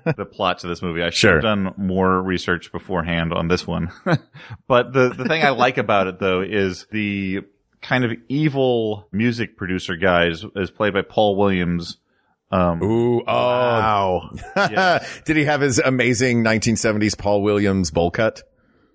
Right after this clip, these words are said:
Speaker 2: He did.
Speaker 1: Or like,
Speaker 2: He did.
Speaker 1: like blonde bangs?
Speaker 2: Uh, yes. And, uh, you know, people, mainly, like, the th-, the, like, Paul Williams has had several kind of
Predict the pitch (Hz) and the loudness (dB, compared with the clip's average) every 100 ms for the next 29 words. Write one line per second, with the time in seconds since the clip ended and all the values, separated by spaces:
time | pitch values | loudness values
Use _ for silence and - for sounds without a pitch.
0 | _ - 117 101 107 120 123 127 123 - | _ -20 -18 -12 -4 0 2 4 4 2
1 | 95 110 127 104 107 127 123 131 104 92 | -4 2 2 2 0 2 0 0 0 0
2 | 95 101 113 110 - - _ _ _ _ | 2 2 0 0 -2 -8 _ _ _ _
3 | _ _ _ _ _ _ - 113 107 107 | _ _ _ _ _ _ -4 0 0 -2
4 | 113 101 87 - - 120 - 117 113 110 | -2 -2 -2 -10 -14 -14 -2 0 2 2
5 | 120 113 113 123 135 120 151 147 139 - | 4 4 4 0 -4 -6 -6 -2 -4 -6
6 | _ _ _ _ _ _ _ _ - 196 | _ _ _ _ _ _ _ _ -4 0
7 | 208 175 - - - _ - 60 160 156 | 2 2 -2 -16 -20 _ -20 -8 -4 -4
8 | - 160 185 262 196 202 202 - 185 170 | -6 -4 0 2 2 2 0 0 -2 0
9 | - 226 208 185 180 170 147 - - - | 2 2 2 2 2 4 0 -6 -12 -18
10 | - - - - - 151 143 151 143 127 | -16 -16 -18 -18 -4 -2 4 4 4 2
11 | 147 135 131 123 113 107 _ - 123 117 | 0 0 2 0 0 -4 _ -8 -4 -2
12 | 98 | -2